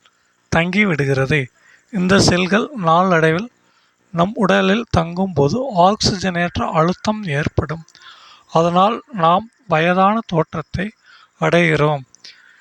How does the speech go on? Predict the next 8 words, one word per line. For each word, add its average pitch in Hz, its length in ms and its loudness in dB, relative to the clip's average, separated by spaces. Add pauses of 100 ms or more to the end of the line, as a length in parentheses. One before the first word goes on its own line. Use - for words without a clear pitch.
(360)
கைவலி, 190 520 -2 (180)
கால் 202 380 2 (140)
வலி, 175 260 -2 (260)
முட்டி 180 400 -6
வலி 185 220 -4
என்று 170 320 -8 (180)
போன்ற 185 480 0
வலிகளும், 170 560 -2